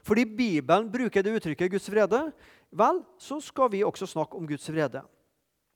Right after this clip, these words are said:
Leser du i Johannes' åpenbaring, eh, så vil du av og til der se at dette begrepet er brukt. Blant annet så står det i kapittel femten, seksten, sytten rundt der,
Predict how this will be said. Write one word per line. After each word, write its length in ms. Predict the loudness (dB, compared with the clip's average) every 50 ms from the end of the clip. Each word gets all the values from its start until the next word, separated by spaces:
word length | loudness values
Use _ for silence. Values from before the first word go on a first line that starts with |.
| -4 6
Leser 360 | 8 10 10 10 8 4 0
du 120 | 0 0 0
i 280 | 0 0 0 2 2 2 2 2 0 0 0
Johannes' 400 | 2 2 2 2 0 0 2 2
åpenbaring, 680 | 2 2 2 -2 -2 0 0 2 2 0 0 -2 -6 -12 -18 _ _ _ -20 -20 -20 _ _ _ _ _ _ -14 -6
eh, 440 | -2 0 2 4 4 2 2 0 -4 -8 -14
så 240 | -2 2 4 4 4 4
vil 180 | 0 0 0 0
du 80 | -2 -2 -4 -6 -10 -14 -12 _
av 200 | 2 4 4 4
og 80 | 4 2
til 160 | 2 2 4
der 240 | 6 6 6 6 4
se 260 | -2 -2 0 2 2 4 2 0
at 160 | 0 0 -2
dette 180 | -2 -2 0 -2
begrepet 600 | 0 0 0 0 0 0 0 0 0 0 2 0
er 240 | 0 2 2 2 0 0
brukt. 280 | -4 -6 -8 -8 -4 2
Blant 300 | 2 4 4 6 6 6
annet 320 | 6 6 6 2 -2 -6
så 160 | -6 -6 -6
står 320 | -4 0 2 2 4 4 4
det 160 | 4 4 4 4 4 4 2 2
i 160 | 2 4 4 4 4 4 2 -2 -8 -18 -20 -20 _ _ -6
kapittel 440 | -6 -6 -6 -6 -8 -10 -8 -8 -4
femten, 320 | -2 -4 -4 -4 -8 -6 -2
seksten, 300 | -2 -2 -2 -4 -6 -8
sytten 320 | -8 -8 -8 _ -8 -6
rundt 220 | -6 -6 -2 0 2
der, 240 | 2 4 2 0